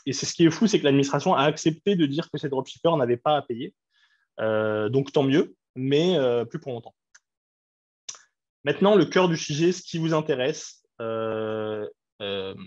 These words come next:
donc, j'ai fait, j'ai fait une petite introduction pour que ce soit bien clair pour vous. J'espère que ça vous a aidé. Et, euh, et puis maintenant, vous allez voir, tout va être plus fluide. Donc, l'objectif de cette directive,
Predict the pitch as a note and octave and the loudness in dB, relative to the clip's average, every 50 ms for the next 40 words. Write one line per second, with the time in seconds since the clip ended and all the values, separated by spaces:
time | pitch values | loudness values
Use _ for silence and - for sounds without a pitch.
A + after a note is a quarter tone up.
0 | - - _ _ - B2 C3 B2+ C3 D3 C#3 - F3 D#3 D#3 D#3 C3+ C3+ D3 C#3 | -20 -20 _ _ -4 -2 0 2 2 2 2 4 4 4 6 4 4 2 0 2
1 | - E3+ E3+ - - - D#3+ D3+ - - - _ D#3+ D3+ C#3+ - - - F3+ D#3+ | 2 2 2 0 0 0 0 0 0 -6 -4 _ -4 -4 -4 -6 -6 -6 -6 -6
2 | C#3 - - C3+ - C3 B2 B2+ C#3 D3+ D3+ - - - _ C#3 C3+ E3 G#3 D#3+ | -6 -10 -12 -8 -6 -4 -4 -2 -4 -4 -4 -4 -6 -4 _ -4 -4 -4 -4 -4
3 | C#3 - - - D3+ - - - C#3 A#2+ A#2+ A#2+ A#2 A2 A2+ A2+ D3 D#3+ - _ | -4 -4 -4 -6 -6 -6 -6 -8 -8 -4 0 2 2 2 0 -2 -6 -8 -10 _
4 | _ _ _ _ _ _ _ _ _ _ _ _ _ B2+ A#2+ A#2+ A#2 A2+ A2+ A2 | _ _ _ _ _ _ _ _ _ _ _ _ _ 0 2 2 4 4 2 2
5 | G#2+ - A#2 - - C3 B2+ A#2+ A#2+ C3+ D#3 D#3 C#3+ A#2+ A2 A2+ A2+ B2 - - | 0 -2 -4 -8 -6 -4 -4 -2 -2 -2 -2 -2 0 0 0 0 -2 -4 -6 -6
6 | - C#3 C3 A2+ A#2+ - C#3 B2+ - - A2 G#2 G2+ F#2 - _ _ _ _ - | -8 -4 -4 -4 -4 -6 -12 -14 -14 -14 -14 -12 -12 -14 -16 _ _ _ _ -20
7 | - - - _ _ _ _ _ _ _ _ _ _ _ F3 A3 G3+ D#3 - - | -20 -20 -20 _ _ _ _ _ _ _ _ _ _ _ 6 6 6 4 2 -2
8 | - - D#3 D3+ D#3+ F3 F#3 F#3 - A#3+ A3 G3 - F#3 D#3+ D#3 E3+ E3+ E3 E3+ | -2 2 4 6 6 6 6 4 4 4 4 4 4 2 2 4 4 4 2 0
9 | - - C#3+ A2+ G2 | -2 -4 -4 -4 -4